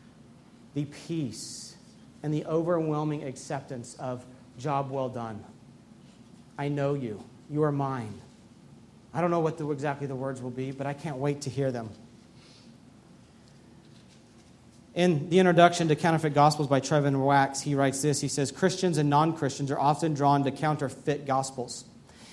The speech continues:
Even those of us who have walked with the Lord for many years may be inclined to accept cheap imitations of the truth. Why?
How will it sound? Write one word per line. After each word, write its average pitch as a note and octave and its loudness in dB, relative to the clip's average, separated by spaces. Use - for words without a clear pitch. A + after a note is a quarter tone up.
Even G#3 6
those G#3+ 10
of F3 6
us F#3+ 6
who G3 4
have D#3+ 2
walked F3 10
with F3 -2
the E3 2
Lord E3+ 6
for E3 -2
many D#3 2
years D#3 2
may C#3+ 2
be D3 2
inclined D#3+ -2
to F3+ 0
accept E3+ 0
cheap G3+ 0
imitations D#3+ 0
of C#3+ -2
the C#3 -4
truth. D3 0
Why? E3+ 6